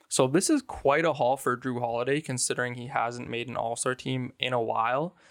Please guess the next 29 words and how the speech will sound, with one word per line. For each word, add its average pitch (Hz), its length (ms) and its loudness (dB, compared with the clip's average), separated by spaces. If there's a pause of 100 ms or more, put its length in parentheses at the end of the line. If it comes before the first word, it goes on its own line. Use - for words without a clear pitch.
(160)
although 131 240 4
he 135 140 0
was 135 260 0
playing 127 340 0
in 123 100 -6
the 123 60 -6
much 120 340 -6
tougher 120 520 -2 (340)
and 123 160 2
much 120 200 0
more 127 180 -2
guard-heavy 120 640 -2
Western 117 460 -4
Conference, 123 680 -2
and 120 280 -4 (680)
there's 156 220 6
been 175 140 0
some 151 160 0
seasons 127 480 -2
where 120 140 2
he 123 160 -6
has 117 300 0
been 113 180 -8
an 113 100 -8
All-Star 117 440 -2
level 113 300 -6
player. 127 540 0 (460)
This 160 180 2
is, 185 160 2